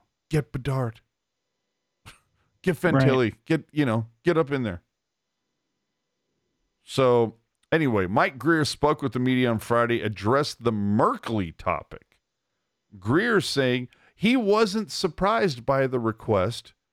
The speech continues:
Speaker 1: given the conversations that him and Joe Will <laughs> have had with Merkley and his agent, which is very odd because when John McCarthy was asked about it, Barracuda coach, he was like,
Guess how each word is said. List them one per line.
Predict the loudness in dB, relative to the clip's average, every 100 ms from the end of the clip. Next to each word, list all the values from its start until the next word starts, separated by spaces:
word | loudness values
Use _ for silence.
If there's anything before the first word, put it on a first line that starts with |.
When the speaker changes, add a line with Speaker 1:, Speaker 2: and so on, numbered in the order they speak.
| _ _
Speaker 1:
given | -4 -2 -2
the |
conversations | -2 -2 0 0 0 -2 0 -2 0
that | -2 0
him | -2 -2
and | 0 -2 -2 _ _ -10
Joe | -2 2 4 4
Will | 4 4 6 6 6 4 2 -6 _ _ _ _ _ _ _ _ _ -12
<laughs> | -12 -12 -20 _ _ _ _ _ _ _ _
have | -4 0
had | 0 0
with | -2 -2
Merkley | -2 -4 -2 -2
and | 0
his | -2
agent, | 0 -2 -4 -6
which | -2 0
is | 0 -2
very | 0 0 0
odd | -2 0 0 -2 -4 -12 _ _ _ _
because | -4 0 0
when | 0 0
John | 0 0
McCarthy | -2 -2 -2 -2 -4
was | -4 -2
asked | -2 -2
about | -4 0 0 0
it, | -2 _ _ _ _ _ _ _ _ -4
Barracuda | -2 -2 -4 -4
coach, | -2 -2 -2
he | -6
was | -4 -4 -2
like, | -2